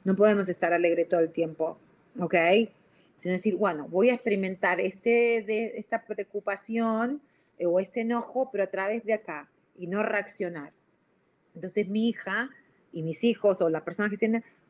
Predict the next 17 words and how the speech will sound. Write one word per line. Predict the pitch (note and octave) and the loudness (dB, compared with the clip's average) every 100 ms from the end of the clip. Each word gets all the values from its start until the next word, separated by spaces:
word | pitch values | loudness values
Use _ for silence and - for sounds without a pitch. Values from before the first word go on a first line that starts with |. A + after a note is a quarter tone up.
| _ - | _ 0
van | A#3 A#3+ | 2 2
a | |
sentirse | A#3 G#3 F3 G3 F3+ G3 | -2 -6 -4 -4 -2 0
agradables, | F3+ E3+ E3 E3 D#3 D#3+ D3+ - _ _ _ _ _ | 0 0 0 -2 -6 -8 -14 -18 _ _ _ _ _
Ok, | F3 E3+ E3+ | -4 -2 0
se | |
van | F#3+ | 0
a | G#3 | 0
sentir | G#3 F#3 G#3 | -2 -2 2
like, | G#3 G3+ | 2 2
"Oh, | F#4 | -2
yo | - B3 | -4 -6
quiero | B3 C4 | -4 -2
estar | - F3+ | -2 -2
con | F3+ F3 | -2 -4
esta | - E3 | -4 -4
persona". | E3+ D#3+ D#3+ E3 F3 | -2 -4 -6 -10 -12